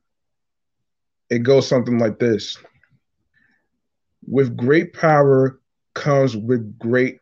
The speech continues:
responsibility." And what that means is you have to be accountable on your stuff. Meaning you don't, meaning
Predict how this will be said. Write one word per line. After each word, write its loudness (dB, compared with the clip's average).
responsibility." -4
And -6
what -4
that 2
means 4
is 0
you 0
have 0
to -6
be 0
accountable -2
on -2
your -4
stuff. -2
Meaning 4
you 2
don't, 0
meaning 0